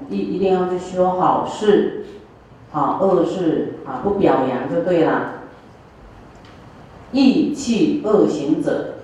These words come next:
啊，我们的意念呢，我们的贪嗔痴，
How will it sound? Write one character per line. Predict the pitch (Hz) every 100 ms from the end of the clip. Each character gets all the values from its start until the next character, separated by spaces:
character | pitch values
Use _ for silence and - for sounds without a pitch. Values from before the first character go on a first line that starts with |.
| -
啊， | 139 135 117
我 | 143
们 | 151
的 | - 240
意 | 233 208
念 | 233 190 170
呢， | 160 160 160 -
我 | 160
们 | 165
的 | 180 180
贪 | 240 233 240
嗔 | 240 233 233 233
痴， | - 240 240 240 - -